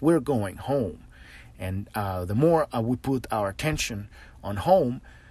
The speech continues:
the more home, um, remember, we remember the path back home. And, uh, you know, home is always looking at us, God, with love, with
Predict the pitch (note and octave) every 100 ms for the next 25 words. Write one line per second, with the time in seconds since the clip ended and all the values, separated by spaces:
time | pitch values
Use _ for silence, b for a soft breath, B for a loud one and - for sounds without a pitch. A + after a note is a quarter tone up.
0 | B B C3+ C#3 D3+ D#3+ D3 B2+ C#3 B2+
1 | A2+ A2 - A#2 G#2+ G#2 - B B A#2
2 | C3+ C3+ C3+ B2+ C3 D3 D#3 F#3+ E3+ E3
3 | D#3 F3+ F3 A#2+ G2+ G#2+ G#2+ - - B2+
4 | - - - - - - - - - -
5 | - - - - C#3+ C3+ A#2+ B2 B2 B2+
6 | G#2 F#2 D#3 D3 A2+ C#3 B2 A2+ D3 D3+
7 | - G2+ E2 - - B2+ C3 - - B
8 | B B B B B - - D3+ G3+ D#4+
9 | C#4 - - - b b b - D3